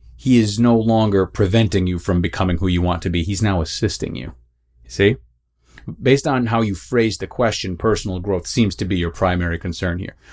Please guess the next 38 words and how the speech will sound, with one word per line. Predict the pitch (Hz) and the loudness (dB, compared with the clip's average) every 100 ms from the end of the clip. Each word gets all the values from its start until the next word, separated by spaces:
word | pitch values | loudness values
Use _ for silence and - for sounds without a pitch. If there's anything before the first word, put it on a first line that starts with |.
| - | -2
which | 120 - | 0 0
is | 107 104 | -2 -2
why | 143 135 110 - - | 0 0 0 -6 -6
I | 117 | 0
recommend | 113 - 101 92 95 | 2 0 -2 -2 -2
using | 101 90 - | -4 -6 -12
this | - | -16
approach. | - - - - - - - | -16 -12 -12 -14 -20 -20 -6
But, | 113 104 - - - | -2 -2 -4 -20 -12
you | - | -8
know, | - | -4
really | 170 214 240 | 4 4 4
depending | 175 131 139 139 | 2 2 2 4
on | 127 107 95 | 4 2 2
what | 101 107 | 2 4
else | 107 - | 2 0
is | 92 | -6
driving | - 95 92 98 | 0 2 2 0
you | 98 98 | 0 0
in | 95 | -2
this | 92 | -6
specific | - 87 104 101 | -8 -6 -4 -6
situation, | - 101 - 98 95 101 107 | -6 -6 -2 -2 -2 -2 -4
you | 143 | -4
might | 185 196 | -4 -4
also | 196 - | -4 -4
see | 170 - | -4 -2
this | 165 160 | -2 -2
guy | - 139 143 | 0 4 4
as | 120 123 113 | 4 2 2
an | 123 | -2
opportunity | 127 - 120 127 120 110 101 | -2 -4 -2 2 4 4 2
to | 90 | 0
help | 98 104 | -2 -4
someone | - 98 95 | -4 -4 -2
with | 92 87 | -4 -4
an | 87 | -4
addiction, | 80 - - - | -6 -10 -10 -10